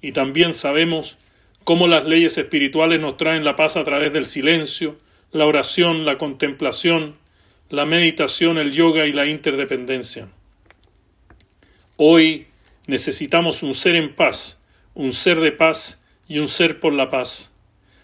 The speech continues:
Hoy necesitamos líderes, educadores, guías, escritores, filósofos, artistas,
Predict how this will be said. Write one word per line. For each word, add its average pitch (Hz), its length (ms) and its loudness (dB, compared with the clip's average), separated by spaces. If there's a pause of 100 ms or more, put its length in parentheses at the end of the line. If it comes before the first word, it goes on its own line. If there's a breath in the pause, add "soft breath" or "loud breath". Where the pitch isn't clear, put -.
Hoy 165 220 4
necesitamos 165 720 0
líderes, 170 440 2
educadores, 151 680 0
guías, 165 400 0
escritores, 151 600 -4
filósofos, 156 680 -4
artistas, - 580 -6